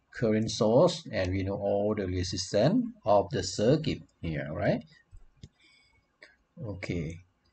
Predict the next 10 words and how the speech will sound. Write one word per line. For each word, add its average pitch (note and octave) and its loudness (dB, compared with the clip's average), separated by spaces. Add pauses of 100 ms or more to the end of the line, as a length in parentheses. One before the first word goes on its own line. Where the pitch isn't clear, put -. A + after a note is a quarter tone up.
(840)
And F#2 -4
then G#2 -2
first D#3+ 4
equation, E3 6
we, A#2 4 (400)
uh, G2 -2
apply A#2 10
K D#3+ 12
C D3+ 6
L A2+ 10